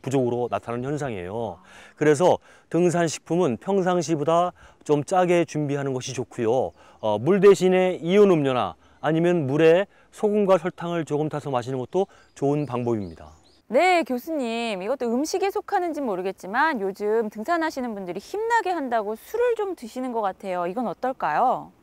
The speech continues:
Speaker 1: 예, 등산 중에 음주하시는 분들이 참 많은데 큰 사회 문제가 되고 있습니다. 조난자들의 약 오십 퍼센트가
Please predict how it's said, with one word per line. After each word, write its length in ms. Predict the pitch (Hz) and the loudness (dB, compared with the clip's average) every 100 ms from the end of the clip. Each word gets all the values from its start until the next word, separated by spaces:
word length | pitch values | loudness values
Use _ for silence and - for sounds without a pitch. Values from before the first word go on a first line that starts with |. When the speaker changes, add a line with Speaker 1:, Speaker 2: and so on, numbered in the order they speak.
| _ _ - _ - | _ _ -20 _ 0
Speaker 1:
예, 220 | 127 107 | 2 0
등산 600 | - 175 208 202 214 208 | 0 4 6 6 4 4
중에 240 | 196 196 | 4 4
음주하시는 680 | 170 175 190 190 175 151 180 | 6 6 8 8 8 4 2
분들이 260 | 165 151 170 | 4 2 2
참 260 | - 220 151 | 0 -4 -2
많은데 560 | 110 113 113 139 87 - | -2 -4 -2 -4 -4 -4
큰 220 | - 220 | -2 -2
사회 200 | - 233 | 0 2
문제가 320 | 208 175 165 | 2 4 2
되고 200 | 127 110 | 0 -4
있습니다. 420 | - 101 90 82 - - - - - - | -6 -10 -10 -12 -16 -20 -20 -20 -20 -6
조난자들의 720 | 160 170 185 190 180 175 170 | 0 2 4 4 2 2 2
약 100 | 160 | 2
오십 340 | 127 135 165 - | 0 -2 -2 -2
퍼센트가 540 | 156 143 127 139 | -2 -2 -2 -2